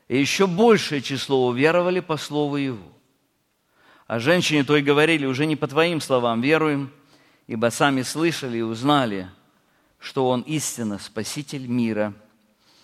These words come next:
Христос.'» Вот заметьте, что достигает Иисус. Что он делает здесь? Он, как я уже сказал, преодолевает барьеры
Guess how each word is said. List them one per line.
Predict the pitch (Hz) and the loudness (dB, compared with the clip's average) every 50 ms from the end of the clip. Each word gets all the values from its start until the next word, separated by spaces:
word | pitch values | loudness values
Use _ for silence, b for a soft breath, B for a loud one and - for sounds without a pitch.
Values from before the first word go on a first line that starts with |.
| b b b b b _ - | b b b b b _ -12
Христос.'» | 104 104 101 - - - 120 95 73 - - - - - _ _ _ _ _ _ _ _ _ _ _ - | -12 -10 -10 -12 -12 -10 -10 -10 -10 -14 -20 -20 -20 -20 _ _ _ _ _ _ _ _ _ _ _ -18
Вот | - 131 120 117 | -16 -14 -14 -6
заметьте, | 123 123 185 214 254 294 233 - - 127 | -2 0 2 4 4 4 2 0 -4 -8
что | - - - - 226 262 | -8 -8 -2 0 0 2
достигает | 226 220 - - - - 160 139 147 147 147 147 147 147 143 - | 2 2 0 0 -2 -4 0 2 2 2 4 2 0 -2 -4 -6
Иисус. | 143 131 120 - - - 82 - | -8 -8 -8 -10 -14 -16 -16 -16
Что | - - - 233 | -4 0 2 2
он | 262 262 240 | 4 2 2
делает | 170 165 147 110 87 85 82 78 | 0 0 -2 -2 -4 -8 -16 -18
здесь? | 78 80 - - - _ | -18 -20 -20 -20 -12 _
Он, | - 196 240 233 | -2 -2 -2 -2
как | - 165 123 - | -2 -6 -4 -2
я | 156 165 | -2 -2
уже | 156 165 151 | -2 -4 -4
сказал, | - - 180 175 202 202 | -2 -2 0 0 0 -2
преодолевает | - - - 160 160 156 160 165 175 185 214 233 240 233 | -2 -2 0 0 2 2 2 2 2 2 2 2 0 2
барьеры | 208 190 196 180 165 160 165 175 214 220 | 2 2 2 2 2 2 2 0 0 -2